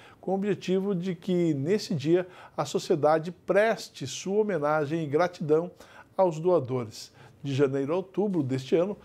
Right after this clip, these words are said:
foram realizadas cerca de cento e cinquenta e três mil transfusões de sangue em Santa Catarina. Por isso, a importância da doação.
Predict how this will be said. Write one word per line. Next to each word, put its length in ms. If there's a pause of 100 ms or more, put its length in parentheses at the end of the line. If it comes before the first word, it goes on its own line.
(220)
foram 180
realizadas 580
cerca 480
de 180
cento 520
e 20
cinquenta 580
e 60
três 460
mil 280
transfusões 800
de 80
sangue 460 (320)
em 160
Santa 360
Catarina. 560 (200)
Por 160
isso, 200 (300)
a 80
importância 720 (240)
da 100
doação. 500